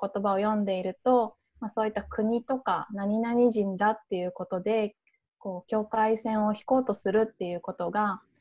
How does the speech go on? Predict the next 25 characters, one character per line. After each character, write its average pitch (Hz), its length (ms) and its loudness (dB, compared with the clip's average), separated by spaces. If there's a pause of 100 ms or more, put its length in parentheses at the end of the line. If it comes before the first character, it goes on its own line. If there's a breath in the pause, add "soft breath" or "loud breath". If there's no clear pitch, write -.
(380 soft breath)
あ 214 80 -4
ま 220 140 2
り 226 100 4
そ 226 180 0
ん 233 80 0
な 226 140 -2
単 226 260 0
純 233 180 2
な 226 120 0
問 226 180 0
題 233 160 2
じ 240 60 -2
ゃ 220 60 0
な 226 180 0
い 202 60 0
な、 208 180 0
も 233 120 0
っ 240 80 -8
と 190 140 2
大 196 80 0
き 233 140 -2
な 190 320 -2
視 - 160 0
野 196 120 4
で、 165 320 -2